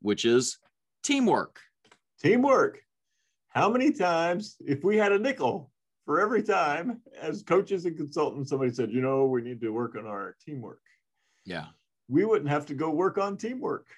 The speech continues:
Speaker 2: <laughs>
Speaker 1: <laughs>
Speaker 2: We would be wealthy. <laughs>
Speaker 1: It's
Speaker 2: So
Speaker 1: either that or communication, right? Like, those are the two big ones.
Speaker 2: So, so the thing that always comes up on teamwork, uh, the,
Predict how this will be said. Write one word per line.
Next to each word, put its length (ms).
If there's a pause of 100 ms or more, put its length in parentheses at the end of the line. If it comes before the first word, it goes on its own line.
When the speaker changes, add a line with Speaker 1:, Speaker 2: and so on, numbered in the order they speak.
Speaker 2:
<laughs> 320
Speaker 1:
<laughs> 1040
Speaker 2:
We 500
would 240
be 120
wealthy. 460 (220)
<laughs> 20
Speaker 1:
It's 760
Speaker 2:
So 140
Speaker 1:
either 280 (120)
that 120
or 80
communication, 760
right? 340
Like, 220
those 240
are 80
the 100
two 200
big 200
ones. 280 (360)
Speaker 2:
So, 220 (180)
so 180
the 140
thing 260
that 100
always 360
comes 260
up 180
on 220
teamwork, 540
uh, 160
the, 200